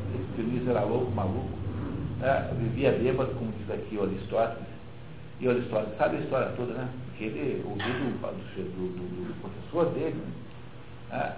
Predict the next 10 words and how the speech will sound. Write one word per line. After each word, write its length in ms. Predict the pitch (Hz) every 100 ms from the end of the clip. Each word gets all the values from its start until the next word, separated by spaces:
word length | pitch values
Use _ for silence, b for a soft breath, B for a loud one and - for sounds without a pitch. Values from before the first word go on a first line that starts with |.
| -
então, 460 | 123 123 139 151 139
esse 180 | 139 123 127
Dionísio 400 | 123 123 120 120
aqui 440 | - 143 160 - - -
expulsou 720 | - - 175 156 - 165 170
o 60 | 165
Platão 480 | 127 - 123 127
de 80 | 123
volta 380 | 120 123 123 120
de 100 | 107